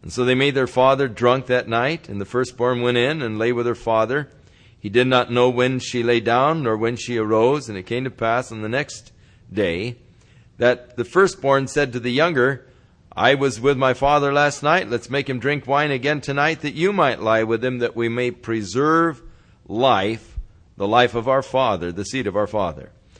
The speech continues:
And so they made their father drink wine that night also, and the younger arose and lay with him, and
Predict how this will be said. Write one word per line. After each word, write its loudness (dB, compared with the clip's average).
And -10
so 4
they 6
made 4
their 4
father 4
drink -2
wine 2
that 2
night 2
also, 0
and -4
the -2
younger 2
arose 0
and -6
lay 2
with -2
him, -4
and -8